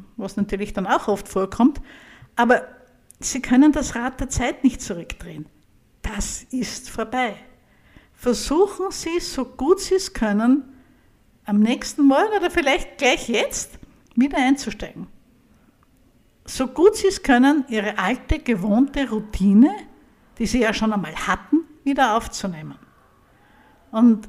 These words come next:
wenn das nicht gleich gelingt, nicht noch böser auf sich zu sein, sondern auch Rückfälle sind normal und eingebaut in diese Krankheiten sozusagen, dann überlegen Sie sich einmal,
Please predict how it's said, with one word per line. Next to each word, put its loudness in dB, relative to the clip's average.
wenn 6
das 2
nicht 0
gleich 0
gelingt, 0
nicht 6
noch 2
böser -4
auf -18
sich -14
zu -16
sein, -2
sondern 2
auch -4
Rückfälle -4
sind 2
normal -2
und 0
eingebaut 0
in -6
diese -10
Krankheiten -4
sozusagen, -8
dann 6
überlegen 6
Sie 0
sich -6
einmal, 6